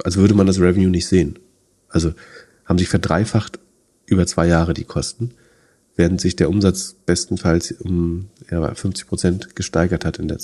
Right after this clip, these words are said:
nee, nicht mal, der ist, der ist flat zum, zu zweitausendneunzehn,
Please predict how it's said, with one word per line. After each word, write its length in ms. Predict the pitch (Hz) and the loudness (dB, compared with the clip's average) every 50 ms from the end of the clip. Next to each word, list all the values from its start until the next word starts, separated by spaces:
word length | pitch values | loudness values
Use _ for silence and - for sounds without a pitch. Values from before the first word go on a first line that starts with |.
| - - - | -14 -12 -2
nee, 120 | - 95 92 | 0 2 4
nicht 260 | 82 82 120 120 - | 4 4 2 2 0
mal, 140 | - 69 71 | -2 -4 -4
der 100 | - - | -4 -6
ist, 280 | - - - - - _ - | -8 -8 -10 -14 -10 _ -4
der 80 | - | -4
ist 80 | - - | -4 -4
flat 300 | - - 92 90 - - _ _ _ | -2 -2 -2 -2 -2 -6 _ _ _
zum, 260 | - - - - - - - - | -10 -8 -8 -8 -10 -12 -16 -10
zu 120 | - - 90 | -8 -8 -6
zweitausendneunzehn, 800 | - - 80 78 85 80 76 - 80 76 78 76 - - - | -4 -4 -2 -2 -2 -2 0 0 0 0 -2 -2 -4 -8 -8